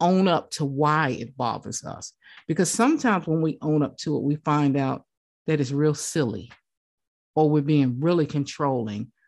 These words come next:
or we're being really petty. You know what I'm saying? And we'll get into, we get into what he's doing and all of that. But I just wanted to break these, these letters down some, because I want us to really start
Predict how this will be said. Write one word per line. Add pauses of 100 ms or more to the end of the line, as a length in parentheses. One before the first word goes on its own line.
(120)
or
we're
being
really
petty.
You
know
what
I'm
saying? (460)
And
we'll
get
into,
we
get
into
what (180)
he's
doing
and
all
of
that. (360)
But
I
just
wanted
to
break
these,
these
letters
down
some,
because
I
want
us
to
really
start